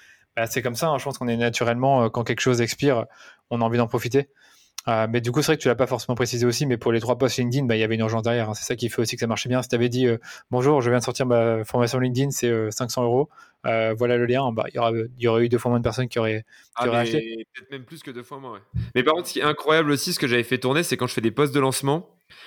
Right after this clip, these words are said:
Speaker 1: Mhm.
Speaker 2: j'envoie ce post aux gens qui ont acheté la présente formation et qui ont mis un N P S super à quatre, tu vois, et souvent ça fait du monde, et je leur dis, « Est-ce que vous pouvez commenter pour dire que la formation est cool ? »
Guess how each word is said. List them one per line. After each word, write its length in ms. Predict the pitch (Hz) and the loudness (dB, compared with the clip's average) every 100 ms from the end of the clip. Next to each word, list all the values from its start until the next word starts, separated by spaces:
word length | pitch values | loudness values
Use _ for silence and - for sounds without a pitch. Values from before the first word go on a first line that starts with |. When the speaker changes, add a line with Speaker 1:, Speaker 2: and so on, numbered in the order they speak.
| - | -10
Speaker 1:
Mhm. 60 | 123 | 0
Speaker 2:
j'envoie 340 | 120 135 165 | 2 4 2
ce 180 | 170 143 | 2 -2
post 360 | 117 170 180 143 | 2 2 4 2
aux 60 | |
gens 120 | 127 | 0
qui 120 | 156 127 | 2 2
ont 40 | |
acheté 160 | 120 139 | 2 2
la 60 | |
présente 260 | 127 151 147 | 2 -2 -2
formation 460 | - 139 135 156 | 0 0 0 0
et 40 | 151 | -2
qui 100 | 127 | 0
ont 40 | |
mis 80 | 117 | 0
un 60 | 117 | 0
N 100 | 117 | 2
P 120 | 131 | 0
S 120 | 131 | 0
super 240 | - 127 | 0 2
à 120 | 117 113 | 2 2
quatre, 260 | 156 - | -2 -4
tu 100 | - | -2
vois, 80 | 117 | 0
et 40 | |
souvent 180 | 123 117 | 0 -4
ça 100 | 110 | -4
fait 60 | 104 | -2
du 80 | 104 | -2
monde, 260 | 131 147 - _ _ - | -2 -4 -8 _ _ -4
et 60 | |
je 60 | 120 | 0
leur 140 | 135 | 0
dis, « 60 | 143 | 0
Est-ce 100 | 175 | -2
que 60 | - | -2
vous 60 | |
pouvez 120 | 123 139 | -2 -2
commenter 320 | 147 143 160 | -2 -4 -4
pour 140 | 143 | -2
dire 80 | 135 | -4
que 60 | 135 | -4
la 60 | |
formation 300 | 117 120 - | -6 -6 -6
est 60 | 123 | -8
cool ? » 220 | - 110 | -8 -10